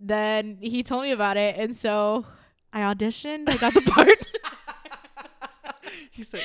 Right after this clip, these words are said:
Speaker 2: "Break a leg." Thank you.
Speaker 1: <laughs> Just like Conor McGregor.
Speaker 2: If anyone could attest to the culture at Target, it's us, I feel
Speaker 1: Mm-hmm.
Speaker 2: like.
Speaker 1: Not trying, we don't wanna offend anyone either.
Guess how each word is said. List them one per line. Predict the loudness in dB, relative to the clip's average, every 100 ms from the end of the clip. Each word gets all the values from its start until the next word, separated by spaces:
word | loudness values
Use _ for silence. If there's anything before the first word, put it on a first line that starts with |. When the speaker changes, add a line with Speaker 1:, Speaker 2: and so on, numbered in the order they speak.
| -4
Speaker 2:
"Break | -4 -2
a |
leg." | -2 0 2 0 -2 -6 -12 -16 -16 -16 -18 -18 -20 -20 -14 -8
Thank | -8 -6 -8
you. | -8 -10 -12 -14 -14
Speaker 1:
<laughs> | -14 -14 -18
Just | -14
like | -14 -10
Conor | -8 -8
McGregor. | -10 -6 -6 -8 -14 -18 -18 -18 -20 -10
Speaker 2:
If | -6 -6 -8 -8
anyone | -4 -2 -2 -4 -6
could | -8 -4 -2 -2 -6 -14 _ _ _
attest | -18 -12 -12 -12 -18 -12
to | -10 -10
the | -10 -10 -10
culture | -12 -12 -10 -12
at | -12 -12
Target, | -16 -18 -18 -20
it's | -20
us, | -18 -16 -18 -20 -20
I | -16
feel | -12 -12
Speaker 1:
Mm-hmm. | -12
Speaker 2:
like. | -14 -20 _ _ _ _ -16
Speaker 1:
Not | -12 -8
trying, | -6 -6 -4
we | -2
don't | -2
wanna | -2 -4 -10 -20 _
offend | -4 2 4
anyone | 4 2 0 -2
either. | -4 -2 -2 -2